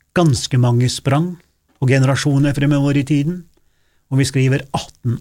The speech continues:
åttién. I atten åttién går det et vakkert brudepar oppover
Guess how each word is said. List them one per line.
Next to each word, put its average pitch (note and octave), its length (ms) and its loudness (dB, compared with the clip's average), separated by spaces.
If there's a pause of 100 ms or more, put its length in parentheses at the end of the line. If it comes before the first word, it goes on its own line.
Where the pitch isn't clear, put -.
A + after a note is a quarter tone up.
åttién. D3+ 520 -4 (2000)
I C#3 80 0 (160)
atten - 560 -2
åttién G3 680 -2 (140)
går D#3 280 2
det E3 80 2
et - 100 -6
vakkert - 400 -2
brudepar D3+ 640 0 (400)
oppover C#3 680 0